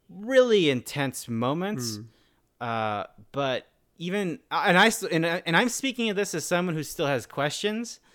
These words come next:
Speaker 1: uh, that maybe Ian <laughs> can help me answer. Uh, I, I spoke to some folks on Twitter about it, but there's just, like, 'cause again, if you,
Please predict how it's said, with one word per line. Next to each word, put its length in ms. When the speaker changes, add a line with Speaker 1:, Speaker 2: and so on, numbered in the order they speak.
Speaker 1:
uh, 180
that 160
maybe 500
Ian 220
<laughs> 0
can 160
help 200
me 320
answer. 720
Uh, 460
I, 240
I 40
spoke 200
to 80
some 200
folks 240
on 140
Twitter 360
about 280
it, 240
but 380
there's 160
just, 160
like, 140
'cause 160
again, 460
if 220
you, 340